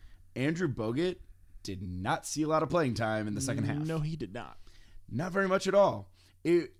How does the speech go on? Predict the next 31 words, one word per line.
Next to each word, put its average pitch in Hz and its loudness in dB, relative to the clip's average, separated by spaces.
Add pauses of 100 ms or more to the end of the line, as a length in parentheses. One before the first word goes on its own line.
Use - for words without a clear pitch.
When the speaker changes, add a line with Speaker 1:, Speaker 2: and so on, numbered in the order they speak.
(120)
Speaker 1:
I 143 2
was 147 2 (180)
not 131 0
blown 139 4
away. 123 2
I 143 6
wasn't 190 4
surprised 110 -6 (560)
that 110 -2 (420)
there 117 -2
was 110 -2
a 101 -6
focus, - -8 (220)
like, 95 -10 (120)
w-, 107 -12
w-, - -18 (140)
whatever, 104 -12
rebounds 104 -10
don't - -14
care. - -10
Speaker 2:
Yeah. 78 -6
Speaker 1:
I 123 -2
think 135 -2
that 117 -6 (160)
a 107 -6
lot 113 0
of 107 -2
it 87 -6
may 95 -6
have 92 -10
been 92 -8